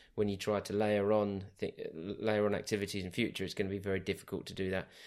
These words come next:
So they need to have that good grounding. Um, that, I think it's technical grooving, I've heard a few times being used. They need to have that, um, that ability. So I think, um, staying on the ball is, is critical.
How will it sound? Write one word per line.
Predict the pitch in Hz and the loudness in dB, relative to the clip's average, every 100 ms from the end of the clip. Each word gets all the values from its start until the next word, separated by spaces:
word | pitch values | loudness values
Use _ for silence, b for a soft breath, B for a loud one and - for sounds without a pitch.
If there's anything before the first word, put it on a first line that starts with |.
| B | B
So | - 117 | 2 6
they | 113 | 8
need | 123 131 | 8 4
to | 107 | 2
have | 104 | 2
that | 101 - | 0 0
good | 101 | -6
grounding. | - 95 92 90 95 92 90 - | 0 0 0 0 -2 -2 -4 -6
Um, | 98 92 90 90 | -2 -2 -2 -2
that, | 95 - | -4 -4
I | 98 | -8
think | 101 92 | -8 -8
it's | - - | -8 -8
technical | - 113 101 - | -2 -2 -2 -6
grooving, | 90 101 98 92 92 | -4 -2 -2 -2 -6
I've | 87 | -4
heard | 95 95 85 | -4 -4 -6
a | |
few | - 101 | -6 -6
times | 90 95 92 90 - - - - | -4 -2 -2 -6 -12 -18 -20 -6
being | 98 95 | -2 0
used. | 98 95 92 - B B B - | 0 0 -2 -8 B B B 4
They | 107 | 6
need | 117 117 | 6 4
to | 101 | 4
have | 107 98 | 4 4
that, | 95 - - _ - | 2 0 -6 _ 0
um, | 95 92 90 | 0 0 -2
that | 95 90 | -2 -2
ability. | 101 104 95 - 82 92 B B B | 0 0 0 -2 -4 -4 B B B
So | - - 117 113 - | 0 8 10 8 6
I | |
think, | 120 127 - - _ _ 123 | 6 6 4 -14 _ _ 4
um, | 110 107 90 - _ _ _ _ _ _ - | 6 6 0 -6 _ _ _ _ _ _ -4
staying | - 139 131 | 6 10 10
on | 110 | 8
the | |
ball | 98 101 98 | 4 2 2
is, | 101 92 - | -2 -4 -4
is | 92 - | -4 -2
critical. | 107 98 92 98 90 | -2 -2 -2 0 0